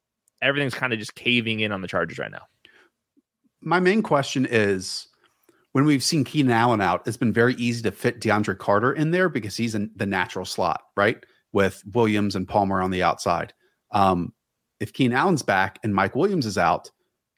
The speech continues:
Speaker 2: can you fit DeAndre Carter in there? Like, then does Keenan Allen play on the outside? 'Cause that's not his spot, you know? So that, that's just a question
Speaker 1: Yeah.
Speaker 2: we're not gonna get it this week 'cause they're in a bye, but once they get back,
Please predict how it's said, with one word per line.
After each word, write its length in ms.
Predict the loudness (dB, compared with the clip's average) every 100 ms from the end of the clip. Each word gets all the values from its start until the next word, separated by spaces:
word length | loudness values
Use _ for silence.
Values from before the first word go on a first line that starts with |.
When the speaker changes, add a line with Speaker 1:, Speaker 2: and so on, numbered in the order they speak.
| _ _ _
Speaker 2:
can 200 | -4 0
you 100 | 0
fit 180 | 0 -2
DeAndre 300 | 0 0 0
Carter 240 | 0 2
in 100 | 2
there? 280 | 2 0 -2 -4
Like, 260 | -6 -4
then 160 | -2 0
does 160 | 0 -2
Keenan 220 | -2 0
Allen 240 | 0 0 0
play 200 | 0 0
on 80 |
the 100 | -2
outside? 380 | -4 -4 -8 -10
'Cause 180 | -10 -6
that's 300 | -4 -2 -2
not 160 | -6 -6
his 160 | -10
spot, 320 | -6 -4 -4 -4
you 120 | 0
know? 180 | 0 0
So 180 | 0 0
that, 180 | 0 0
that's 160 | 0
just 160 | 2 0
a 40 |
question 320 | 0 0 2
Speaker 1:
Yeah. 40 | 2
Speaker 2:
we're 80 | 2
not 120 | 2
gonna 140 | 0
get 100 | 2
it 60 | 0
this 160 | -2 -2
week 120 | -4
'cause 100 | 0
they're 80 | 2
in 80 |
a 40 | 4
bye, 260 | 4 2
but 200 | 2 -2 -4 -20 _
once 160 | -2 0
they 100 | 0
get 200 | 0 0
back, 360 | 2 0 -2